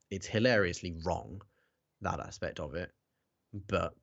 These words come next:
um, a lot of people still fall into, to that trap. Um, the, the thing to bear in mind with, with this sort of stuff is,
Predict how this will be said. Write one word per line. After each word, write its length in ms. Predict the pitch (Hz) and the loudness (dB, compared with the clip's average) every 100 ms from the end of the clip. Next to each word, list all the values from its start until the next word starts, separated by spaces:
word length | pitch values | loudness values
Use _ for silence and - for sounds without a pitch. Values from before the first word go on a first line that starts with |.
| _ _ _ _ | _ _ _ _
um, 400 | 85 85 82 80 | -4 -2 -4 -6
a 60 | - | 0
lot 160 | 95 95 | 0 2
of 60 | |
people 480 | 92 87 87 82 87 | -2 -2 -4 -4 -8
still 500 | - - 92 90 90 | -10 -2 0 2 0
fall 340 | 80 98 98 98 | -2 0 2 4
into, 500 | 101 98 104 101 95 | 2 2 2 2 0
to 80 | - | 0
that 200 | 117 - | 0 2
trap. 300 | - 139 - - _ _ _ | 2 2 0 -14 _ _ _
Um, 300 | 120 120 123 123 _ _ _ - _ | 2 2 2 -6 _ _ _ -20 _
the, 400 | - 139 135 131 - - | -2 0 2 -2 -6 -10
the 80 | 131 | 0
thing 180 | 208 233 | 2 4
to 80 | |
bear 200 | 160 131 | 6 6
in 80 | 117 | 6
mind 500 | 107 110 107 104 98 - | 4 2 2 -2 -6 -10
with, 580 | 110 107 101 107 - - _ _ - | 0 2 2 0 -12 -20 _ _ -10
with 140 | 110 | -2
this 200 | 147 156 | 0 2
sort 160 | - 123 | 2 0
of 80 | 113 | 0
stuff 520 | - 120 101 - - - | 0 2 0 -4 -18 -2
is, 640 | 110 107 104 107 - - | 2 2 0 -2 -4 -6